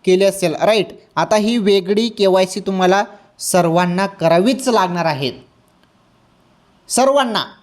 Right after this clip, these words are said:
कंपल्सरी सर्वांना आहे. ज्या ज्या बहिणी लाडकी बहीण योजनेचा लाभ घेतात अशा सर्व पात्र बहिणींना ही केवायसी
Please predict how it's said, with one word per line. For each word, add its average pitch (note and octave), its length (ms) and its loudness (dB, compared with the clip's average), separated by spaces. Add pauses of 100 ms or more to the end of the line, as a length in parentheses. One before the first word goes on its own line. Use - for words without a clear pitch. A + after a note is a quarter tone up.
(220)
कंपल्सरी C4 640 0
सर्वांना A3+ 540 0
आहे. F#3 240 -2 (320)
ज्या F#3+ 280 2
ज्या B3+ 260 0
बहिणी G3 480 0 (500)
लाडकी G3 720 0
बहीण A3 360 0
योजनेचा F#3+ 600 2
लाभ E3 260 0
घेतात F3 260 -2 (640)
अशा A#3 420 0
सर्व A#3+ 400 0 (260)
पात्र A3 480 0
बहिणींना G3 400 0
ही G3 140 0
केवायसी E3+ 680 0